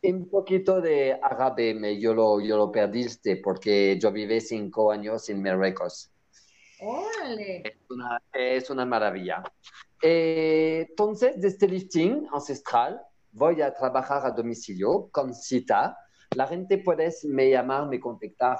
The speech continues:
Speaker 1: con, eh, mis redes sociales, Instagram, que se llama en francés Regarde-toi.
Speaker 2: Ajá.
Speaker 1: Es mi, eh, Instagram, mi página Instagram,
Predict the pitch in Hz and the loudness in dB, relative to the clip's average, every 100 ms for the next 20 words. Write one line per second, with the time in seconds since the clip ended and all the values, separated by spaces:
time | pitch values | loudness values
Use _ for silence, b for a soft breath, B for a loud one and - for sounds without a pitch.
0 | - 107 95 92 90 90 90 87 92 107 | -2 -2 0 0 2 2 4 2 0 -4
1 | 101 107 101 107 120 - 113 - 113 120 | -2 -2 0 2 0 -2 -8 -2 0 0
2 | - - 117 - 104 101 123 214 - _ | -4 -18 -16 -8 -6 -2 -4 -4 -12 _
3 | _ _ _ _ _ - _ - 120 113 | _ _ _ _ _ -20 _ 0 4 4
4 | 113 110 110 110 110 107 107 - 139 135 | 2 2 0 2 2 0 -2 -4 0 0
5 | 139 147 - 127 123 127 123 123 - 151 | 2 -4 -4 -6 -4 -4 -4 -4 -2 -2
6 | 123 - _ _ _ _ _ _ - 107 | -2 -18 _ _ _ _ _ _ -12 -8
7 | 120 151 165 143 156 156 - 120 - - | 0 2 2 0 -2 -4 -6 -6 -6 -2
8 | 110 147 - - _ _ _ _ _ _ | 0 0 -6 -20 _ _ _ _ _ _
9 | _ _ _ _ _ _ _ _ _ _ | _ _ _ _ _ _ _ _ _ _
10 | _ 151 147 160 262 294 _ _ _ _ | _ -18 -14 -12 -12 -14 _ _ _ _
11 | _ _ _ _ - 123 120 - 117 117 | _ _ _ _ -2 0 0 -2 0 4
12 | 117 113 110 101 98 95 92 92 90 92 | 4 6 4 4 0 -2 -2 -2 -4 -6
13 | 123 107 117 107 104 135 285 160 113 117 | -8 -6 -4 0 2 2 0 -6 -4 0
14 | 104 110 113 104 90 92 92 110 254 311 | 0 -2 -2 -4 -6 -6 0 0 -2 -8